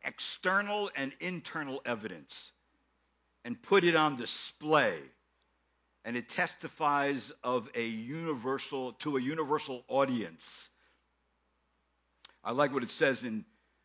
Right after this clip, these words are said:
Isaiah forty, verse twenty-six. You don't have to turn there. Listen what it says.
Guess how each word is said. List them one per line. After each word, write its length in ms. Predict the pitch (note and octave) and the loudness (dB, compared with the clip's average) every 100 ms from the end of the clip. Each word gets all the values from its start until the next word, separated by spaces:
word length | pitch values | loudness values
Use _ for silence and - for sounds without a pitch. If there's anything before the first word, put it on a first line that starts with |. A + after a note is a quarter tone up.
| _ _ _ _ _ _ _ _ G2 | _ _ _ _ _ _ _ _ -6
Isaiah 460 | A2+ G#2 C#3 C3+ | -6 0 2 2
forty, 540 | A2+ - C#3+ C#3+ A#2+ G#2+ | -2 -6 -4 -2 -2 -4
verse 260 | A#2 G#2 | -8 -10
twenty-six. 600 | - - A#2+ G#2+ - G#2+ | -12 -8 -8 -6 -10 -12
You 60 | B2 | -8
don't 80 | C3 | -8
have 100 | A#2 | -8
to 220 | A2 - | -12 -8
turn 240 | C#3+ C3 | -4 -4
there. 160 | G#2 G2 | -2 -4
Listen 300 | A2 B2 B2+ | -4 -6 -8
what 80 | A2 | -8
it 100 | - | -8
says. 540 | - A#2 G2 F2 - | -4 -2 -2 -8 -18